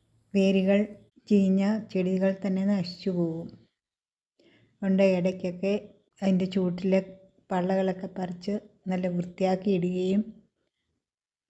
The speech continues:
മണ്ണ് ഇളക്കി കൊടുക്കുകയും ചെയ്യണം. റോസുകൾ പോട്ട് ചെയ്യുമ്പോൾ തന്നെ ശ്രദ്ധിക്കണം. മണ്ണും മണലും ഒരേ അളവിലാണ് ഇട്ട് കൊടുക്കേണ്ടത്. നല്ല ലൂസായ പോട്ടിംഗ് മിക്സാണ്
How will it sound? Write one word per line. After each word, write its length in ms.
മണ്ണ് 340
ഇളക്കി 360
കൊടുക്കുകയും 520
ചെയ്യണം. 380
റോസുകൾ 460
പോട്ട് 380
ചെയ്യുമ്പോൾ 440
തന്നെ 300
ശ്രദ്ധിക്കണം. 560
മണ്ണും 340
മണലും 420
ഒരേ 180
അളവിലാണ് 540
ഇട്ട് 220
കൊടുക്കേണ്ടത്. 600
നല്ല 320
ലൂസായ 520
പോട്ടിംഗ് 380
മിക്സാണ് 440